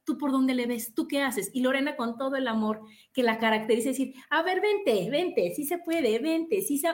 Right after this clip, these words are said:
sí lo vamos a hacer". De veras es maravillosa y muchas, muchas gracias, Lorena, por haber estado aquí.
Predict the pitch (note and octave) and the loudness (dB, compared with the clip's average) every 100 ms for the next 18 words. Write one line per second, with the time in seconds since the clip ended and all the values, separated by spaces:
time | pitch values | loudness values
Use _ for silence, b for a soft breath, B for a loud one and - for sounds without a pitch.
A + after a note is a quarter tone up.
0 | E4 D#4+ D4 C4+ C4+ C#4 G#3+ - G#3 B | -2 -2 2 2 0 -2 -2 -2 -2 B
1 | B B B3 C4 C#4+ E4 C#4 C4+ - C4 | B B 0 2 2 0 -2 -4 -2 2
2 | A#3+ A3+ G#3+ A3+ B3+ B3+ C4+ C4 C#4+ D4+ | 2 2 0 0 0 0 4 4 4 0
3 | - C#4+ D4+ F4 F4 F#4 C4 A#3 A#3 A#3 | 0 0 0 -2 0 0 2 0 0 0
4 | G#3+ G#3+ A3 F#3+ F#3+ G3 G3 F#3 F3 E3+ | 0 0 0 -2 -2 -2 -4 -6 -6 -8
5 | - | -14